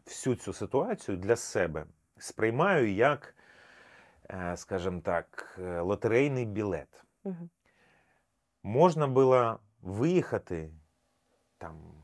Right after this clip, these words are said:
Speaker 1: особливо спочатку ж не були закриті кордони. Ну, е, якось же ж люди виїжджають. Тобто це ж можливо якось там дать на лапу, ще щось виїхати.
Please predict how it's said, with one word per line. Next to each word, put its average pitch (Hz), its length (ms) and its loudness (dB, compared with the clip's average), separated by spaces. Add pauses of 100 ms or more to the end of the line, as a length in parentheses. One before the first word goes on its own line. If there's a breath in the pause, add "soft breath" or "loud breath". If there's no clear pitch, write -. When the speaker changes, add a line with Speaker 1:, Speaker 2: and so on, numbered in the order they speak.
(1300)
Speaker 1:
особливо 107 540 0
спочатку - 440 -6
ж - 60 -14
не 101 60 -6
були 104 220 -4
закриті 85 920 -6
кордони. 98 720 -4 (280 soft breath)
Ну, 135 480 0
е, 98 60 -4 (100)
якось 131 440 4
же 107 120 -2
ж - 200 -6
люди 113 280 2
виїжджають. 101 920 -2
Тобто 107 300 -2
це 123 280 2
ж 98 100 -6
можливо 110 720 -2
якось 82 440 -12
там 82 220 -10 (1200)
дать 87 280 -6
на 95 100 -4
лапу, 117 340 -4
ще 104 220 -6
щось - 240 -16
виїхати. 90 540 -10